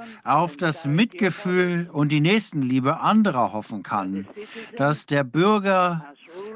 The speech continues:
ein Herrscher ist, der seine Wächter und Beschützer sind, dass der Gläubige mit Vertrauen auf die Stimme der Hirten der Kirche hören kann,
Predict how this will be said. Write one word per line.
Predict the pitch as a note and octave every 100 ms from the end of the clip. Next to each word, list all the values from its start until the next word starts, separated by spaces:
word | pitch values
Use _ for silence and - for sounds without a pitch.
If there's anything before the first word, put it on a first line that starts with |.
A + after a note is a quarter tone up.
| A3+ -
ein | C3 C#3+ D3
Herrscher | B2 E3+ F3+ - D3+
ist, | C3 D3 D3 - G3+ F#3 - - D3+ C#3
der | C#3+ D3 D3+ E3
seine | B2 D#3 D#3+ C#3+
Wächter | D#3 F#3 - G3 F#3 F#3 D#3
und | D#3+
Beschützer | E3+ E3 G#3+ G#3 C#3+ A#2
sind, | G2 G#2 F2+ G2 _ _ _ _ _ - E3+ - - - -
dass | D#3 D#3+
der | - E3
Gläubige | D3+ D#3 G3 G#3+ E3 A#2 A#2 A#2 C3 C3 - - A3 A#3
mit | D3+ F#3+
Vertrauen | - E3 C3 - C3 D3+ F3+ F#3 F#3 F#3 F3+ E3+ - D#3+ D#3+ D3+ D3+
auf | C#3+ F#3 G#3 -
die | G3 F3+
Stimme | - E3+ F#3+ F#3 F#3+ F#3 F3
der | D3+ C#3+
Hirten | A#2+ F#3 G#3 G3+ F#3+ E3+
der | F3+ E3+
Kirche | - F3 F#3+ E3+ C3+ A#2
hören | D3 D#3+ D3+ D#3+ D#3
kann, | E3 D#3+ D#3+ D#3+